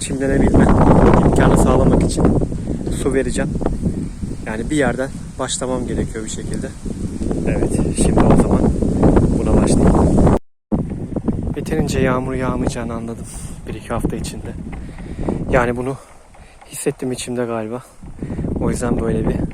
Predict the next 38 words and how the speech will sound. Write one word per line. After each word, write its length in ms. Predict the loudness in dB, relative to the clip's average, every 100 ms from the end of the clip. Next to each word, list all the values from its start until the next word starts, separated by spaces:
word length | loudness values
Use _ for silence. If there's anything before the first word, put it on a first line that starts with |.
| -4
maceraya 560 | -4 -4 -4 -2 -2
girdim. 280 | 0 0 -2 -4 -4 -6 -4 4
Ne 120 | 4
kadar 180 | 4 2
etkili 260 | 0 2 4
olacak 380 | 4 2 0
bilmiyorum. 400 | -2 0 0 -2
Yani 240 | -2 -4 0
bu 180 | 0 0 -10
suladığım 500 | 2 2 4 2 0 -14 -20 -10 -4
ne 80 |
kadar 240 | 2 4 4
yeterli 380 | 0 -6 -8 -8
olur? 180 | -8 -10
Muhtemelen 440 | -8 -2 0 0 0
hiç 140 | -2
yeterli 320 | -2 0 0
olmaya 320 | 2 4 4
da 120 | 4 0
bilir. 200 | -6 -10 -10 -12 -12 -12 -8
Ama 140 | 0 2
yine 160 | 2
de 100 | 2
bazen 300 | 0 0 -4 -10 -20 -20 -20 -16
sadece 340 | 0 0 2
içimden 360 | -2 -2 -2 -2
bir 40 |
şey 160 | -2 -2
yapmak 340 | -2 -6 -12
geliyor 220 | -10 -8 -6
ve 80 |
onu 160 | -6 -6
yapıyorum. 380 | -8 -8 -12 -12 -20 -20 -20 -18 -8
İşte 200 | -2 0
bu 80 |
da 60 | 2
onlardan 480 | 2 0 -2 -4 -4
biri. 140 | -8